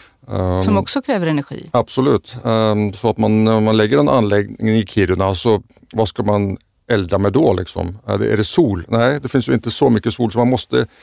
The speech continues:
Speaker 1: hela tiden hitta på mer effektiva medel att, eh, hålla igång det här systemet faktiskt.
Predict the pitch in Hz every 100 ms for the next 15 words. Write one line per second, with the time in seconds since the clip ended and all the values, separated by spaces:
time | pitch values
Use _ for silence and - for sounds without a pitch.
0 | - - - - _ 143 120 131 131 117
1 | 107 123 110 - 117 107 101 101 95 107
2 | - 101 101 127 98 87 87 _ - 113
3 | 98 _ 107 104 101 95 101 101 95 -
4 | 190 107 104 101 87 147 127 95 95 -
5 | 95 -